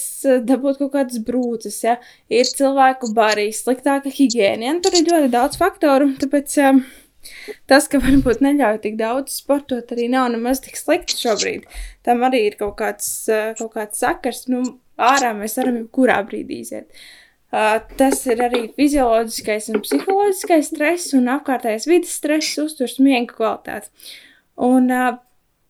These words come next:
jā, pas-, palielinās risks saslimt ar, ā, augšējām respiratorām vīrusu infekcijām, taču tas var pastiprināt ali-, arī alerģijas un citu. Un, ā, jā,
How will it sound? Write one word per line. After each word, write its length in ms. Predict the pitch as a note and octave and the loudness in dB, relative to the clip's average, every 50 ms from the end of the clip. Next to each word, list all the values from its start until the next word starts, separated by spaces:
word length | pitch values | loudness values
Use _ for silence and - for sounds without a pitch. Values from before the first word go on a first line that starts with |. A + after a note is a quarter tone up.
| _ _ - | _ _ -8
jā, 280 | - - B3 A#3+ A3+ A3+ - | -2 2 4 4 4 4 0
pas-, 360 | - - B3+ C#4 C#4+ - - - _ _ _ | 0 0 0 0 0 -4 -10 -14 _ _ _
palielinās 680 | D4 D4+ D#4 E4 D#4+ C#4 B3+ A#3 A3 A3 A3+ G#3+ - - | 2 2 4 4 4 4 2 2 0 -4 -6 -6 -6 -4
risks 340 | B3 A#3+ C4 C#4+ C4+ - - | -2 0 -2 -2 -2 -6 -8
saslimt 380 | - C4 C4 - C4+ A#3+ A3 - | -6 -6 -4 -2 -2 -2 -2 -2
ar, 160 | G#3+ G#3+ G#3 | -2 -4 -2
ā, 120 | G#3+ G#3 G#3+ G#3+ G#3 A3 | -2 -4 -4 -2 -2 0
augšējām 600 | A#3 B3+ C4 - - A#3 G#3+ G#3 G#3+ G#3 G#3 G#3+ | 0 0 -2 -2 -4 -4 -4 -4 -4 -6 -6 -6
respiratorām 680 | A#3 B3+ C4 - - A#3+ - - A3 G3+ G#3+ G#3+ A3 A#3 | -6 -6 -6 -6 -8 -10 -8 -6 -4 -4 -4 -4 -6 -4
vīrusu 300 | A#3+ B3 C4 C4 - F4 G4+ | -4 -4 -4 -4 -2 -2 -2
infekcijām, 600 | A4 G4+ F4+ F4+ - - E4+ E4 E4 D#4 D4+ D4 - - - - - _ _ | -2 -2 -4 -8 -4 -2 0 0 2 0 0 0 -2 -4 -6 -6 -8 _ _
taču 300 | - B3 A#3+ A#3+ - - | -2 -2 -2 -2 -2 -4
tas 180 | D#4 D#4 - | -4 -2 -2
var 80 | C4 - | -4 -2
pastiprināt 640 | - B3 C4+ C#4 - D4+ C4+ - B3+ C4+ D4+ D4+ - | 0 0 0 0 0 -4 -2 -2 -4 -2 -2 -4 -4
ali-, 220 | A#3 A#3 A#3 A3 A3+ | -6 -4 -4 -4 -4
arī 300 | - - C4 C4+ B3 A#3+ - | -2 -2 -2 0 0 -2 -2
alerģijas 600 | - C4 D4 D#4 D4+ C4 A3+ A#3 A3 A#3+ A3+ - | -2 0 2 2 2 0 0 -2 -6 -6 -4 -4
un 120 | B3 B3 A3+ | -4 -6 -6
citu. 380 | A3+ - B3 B3+ B3+ - A#3 F#3 - - _ _ _ _ _ _ _ _ _ | -4 -6 -6 -6 -6 -10 -14 -14 -14 -18 _ _ _ _ _ _ _ _ _
Un, 280 | - A#3 A#3+ A#3+ A#3+ A#3+ | -6 -4 -2 0 0 2
ā, 160 | A#3+ A#3+ A#3+ A#3 A#3 _ _ - - - - - - _ _ _ _ _ _ _ _ - | 2 0 0 -2 -4 _ _ -20 -20 -20 -20 -20 -20 _ _ _ _ _ _ _ _ 2
jā, 180 | C4 C4 B3+ | 4 4 4